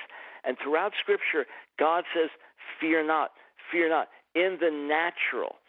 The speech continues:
in ourselves, we're no match for demonic power, but in God, we overcome. So we meditate on the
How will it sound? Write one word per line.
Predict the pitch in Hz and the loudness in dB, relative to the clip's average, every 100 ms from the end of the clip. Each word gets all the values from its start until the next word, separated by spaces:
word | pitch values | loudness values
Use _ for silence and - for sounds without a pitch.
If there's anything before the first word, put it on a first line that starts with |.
| _ _ | _ _
in | 151 165 | 0 2
ourselves, | 147 135 - - 190 180 90 58 - _ _ 117 | 2 -2 -6 0 2 2 0 -6 -16 _ _ -4
we're | 139 165 | 0 0
no | 147 139 | 0 -2
match | 123 143 165 113 - - - - | 0 0 0 -2 -6 -12 -16 -8
for | 135 | -8
demonic | 123 131 123 117 | -4 0 0 0
power, | - 143 143 107 - | -2 0 2 0 0
but | 143 139 - | 0 0 0
in | 135 131 110 - | -6 -6 -10 0
God, | 151 185 175 120 - _ - - | 2 4 2 0 -2 _ -20 -6
we | 131 | 0
overcome. | 139 117 - 175 165 113 - - - | 0 0 -8 0 0 -2 -14 -8 0
So | 160 | 0
we | 147 147 | 2 0
meditate | 143 151 180 196 - 180 165 | -2 0 0 0 -2 -2 0
on | 139 | 0
the | 127 | 0